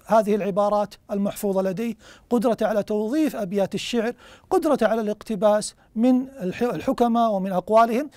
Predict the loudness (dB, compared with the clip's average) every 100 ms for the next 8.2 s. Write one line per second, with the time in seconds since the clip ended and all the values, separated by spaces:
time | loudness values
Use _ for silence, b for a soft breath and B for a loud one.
0 | B B 2 6 4 2 -2 -4 0 0
1 | 2 0 0 -4 -8 0 2 2 0 0
2 | 0 -2 -4 _ b -6 0 2 2 -2
3 | -2 -2 -2 -2 -6 -6 2 4 4 2
4 | 2 0 -2 b b -6 0 0 0 -10
5 | -16 -20 _ _ _ _ _ _ _ _
6 | _ -20 B B B 4 6 6 2 0
7 | -2 0 2 2 0 0 0 0 -2 2
8 | 0